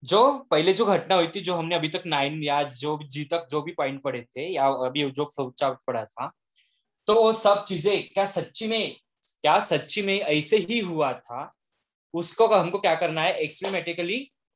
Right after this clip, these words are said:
अ, क्या करना है? उसको समझना है। तो हाँ, जब ये experiment जो किन्होंने दिया था, Uri and Miller's experiment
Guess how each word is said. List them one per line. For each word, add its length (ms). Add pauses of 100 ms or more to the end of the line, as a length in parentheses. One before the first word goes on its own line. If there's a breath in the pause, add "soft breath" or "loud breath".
अ, 100
क्या 360
करना 160
है? 60
उसको 200
समझना 560
है। 380 (220)
तो 80
हाँ, 500
जब 240
ये 140
experiment 600
जो 180
किन्होंने 340
दिया 220
था, 120
Uri 300
and 220
Miller's 320
experiment 520